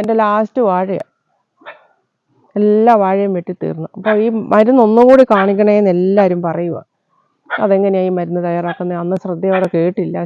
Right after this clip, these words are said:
ശബ്ദമില്ലായിരുന്നു, വീഡിയോയ്ക്ക് ക്ലാരിറ്റി ഇല്ലായിരുന്നു എന്നൊക്കെ പറഞ്ഞു.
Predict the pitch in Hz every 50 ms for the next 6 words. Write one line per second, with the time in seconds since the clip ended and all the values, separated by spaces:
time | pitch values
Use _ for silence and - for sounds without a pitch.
0 | - - 175 - - 202 208 185 160 165 170 170 170 170 180 185 185 208 - _
1 | _ _ _ _ _ _ _ _ - - 196 185 180 180 202 208 220 208 202 185
2 | 175 175 196 190 214 254 - 269 202 175 180 185 190 202 - 185 - 185 175 170
3 | - - - - - - 196 -